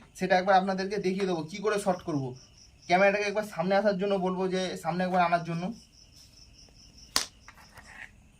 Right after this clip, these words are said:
তো এইদিকে দেখতে পাচ্ছেন, আমি এই কিন্তু তিনটে ব্যাটারি নিয়ে নিয়েছি। এখন আমি এই তিনটে ব্যাটারি নিয়ে নিয়েছি, আর এই তিনটে ব্যাটারি আমি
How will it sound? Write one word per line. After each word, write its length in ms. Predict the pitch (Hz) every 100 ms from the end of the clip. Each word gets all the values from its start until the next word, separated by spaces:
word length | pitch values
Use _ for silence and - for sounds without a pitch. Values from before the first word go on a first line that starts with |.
| - - - - - - - - - - - - - -
তো 40 | 196
এইদিকে 220 | 202 226 214
দেখতে 140 | 190 190
পাচ্ছেন, 220 | 165 151 -
আমি 100 | 170 196
এই 60 | 190
কিন্তু 180 | 208 220 -
তিনটে 220 | 208 220 190
ব্যাটারি 240 | 185 190 180
নিয়ে 120 | 165
নিয়েছি। 260 | 147 131 131 131 - - - - _ - - - - - - - - - - - - - - - - - - - - 151
এখন 120 | 185 208
আমি 80 | 214
এই 60 | 208
তিনটে 200 | 208 220 208
ব্যাটারি 200 | 208 214
নিয়ে 160 | 220 220
নিয়েছি, 280 | 226 226 247 294 - -
আর 60 | 175
এই 40 | 180 202
তিনটে 220 | 208 226 190
ব্যাটারি 240 | 185 202 220
আমি 100 | 220